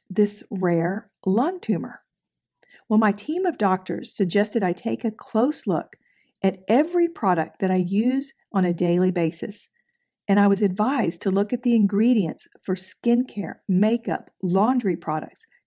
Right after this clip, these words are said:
cleaners. And the top four toxic ingredients to avoid, they told me, are phthalates, parabens, formaldehyde, and aluminum. These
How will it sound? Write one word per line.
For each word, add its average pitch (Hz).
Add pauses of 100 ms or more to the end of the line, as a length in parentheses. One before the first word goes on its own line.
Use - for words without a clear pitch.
cleaners. - (800)
And 190
the 165
top 233
four 214 (100)
toxic -
ingredients 208
to 190
avoid, 180
they 160
told 170
me, 196
are - (460)
phthalates, 208 (640)
parabens, 180 (440)
formaldehyde, 185 (320)
and 185
aluminum. 175 (880)
These 262